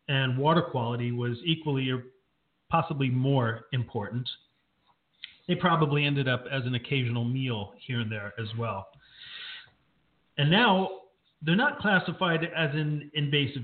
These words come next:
species, um, the ORF actually has a very good habitat match here in North America, and it's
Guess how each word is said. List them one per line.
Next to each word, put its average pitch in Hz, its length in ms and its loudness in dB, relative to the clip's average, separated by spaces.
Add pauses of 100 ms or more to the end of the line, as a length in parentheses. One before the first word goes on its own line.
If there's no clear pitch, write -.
species, 131 460 -6 (380)
um, 151 420 2
the 160 120 4
ORF 214 260 4
actually 180 340 0
has 156 200 0
a 143 120 -4
very 170 300 0
good 156 340 -2
habitat 139 600 -4
match 123 200 -4 (100)
here 139 340 -2
in 139 100 -4
North 135 220 -4
America, 127 560 -6 (160)
and 127 360 0 (120)
it's 139 200 0